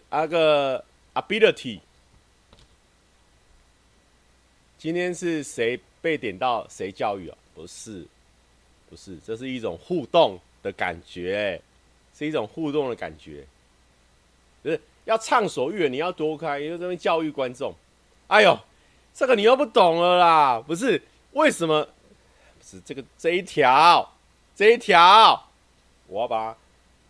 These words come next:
这一条不行，我把它融合了啦，咱们唧唧歪歪那一条，是他那一条，不是，因为我，我没有，啊，没有时间去夹他那一条，<laughs> 不要再弄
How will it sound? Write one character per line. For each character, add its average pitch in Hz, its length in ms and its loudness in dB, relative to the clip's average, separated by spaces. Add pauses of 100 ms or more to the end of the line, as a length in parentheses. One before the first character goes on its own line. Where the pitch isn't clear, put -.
(420)
这 123 100 -14
一 123 60 -12
条 90 160 -10
不 101 80 -16
行， 85 160 -20 (1300)
我 95 80 -12
把 113 240 -2
它 - 60 -12 (160)
融 170 280 2
合 147 260 0
了 139 100 -2
啦， 113 280 -4 (260)
咱 - 200 -20
们 131 100 -18
唧 - 120 -20
唧 131 220 -18
歪 131 100 -4
歪 131 200 -6
那 131 120 -10
一 127 40 -12
条， 82 300 -14 (480)
是 - 140 -20
他 147 180 -10
那 156 160 -8
一 151 40 -8
条， 92 280 -10 (1120)
不 - 60 -20
是， 104 300 -16
因 110 100 -14
为 131 140 -8
我， 87 180 -10 (260)
我 85 60 -18
没 98 140 -10
有， - 80 -12 (220)
啊， - 100 -18 (160)
没 104 100 -14
有 120 80 -10
时 - 80 -18 (100)
间 92 40 -16
去 117 120 -20
夹 76 440 -18
他 101 60 -20
那 113 120 -16
一 123 40 -14
条， 85 500 -10 (840)
<laughs> 180 80 -6 (1300)
不 - 80 -8
要 - 180 0
再 - 160 -4 (260)
弄 247 140 4